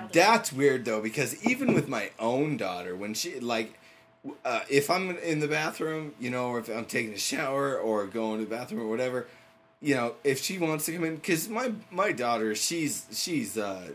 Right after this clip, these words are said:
Speaker 2: she's about the
Speaker 1: Have
Speaker 2: most
Speaker 1: you
Speaker 2: free.
Speaker 1: let her see your tail?
Speaker 2: No, because, like, I'm just like, "No,"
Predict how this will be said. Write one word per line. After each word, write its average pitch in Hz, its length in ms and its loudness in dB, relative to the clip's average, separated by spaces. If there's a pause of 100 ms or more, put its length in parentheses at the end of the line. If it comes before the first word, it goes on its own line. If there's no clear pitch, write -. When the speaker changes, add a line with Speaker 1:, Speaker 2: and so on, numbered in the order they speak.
(120)
Speaker 2:
she's 135 260 -2
about 104 280 -2
the 104 80 -8
Speaker 1:
Have 104 140 0
Speaker 2:
most 120 100 -6
Speaker 1:
you 127 100 -6
Speaker 2:
free. 113 240 2
Speaker 1:
let 104 60 2
her 98 60 -2
see 233 280 -10
your 262 220 -12
tail? 285 380 -12 (360)
Speaker 2:
No, 165 460 -4 (440)
because, 160 380 0
like, 160 260 0
I'm 185 220 -4
just 185 220 -6
like, 180 200 -6
"No," 247 440 6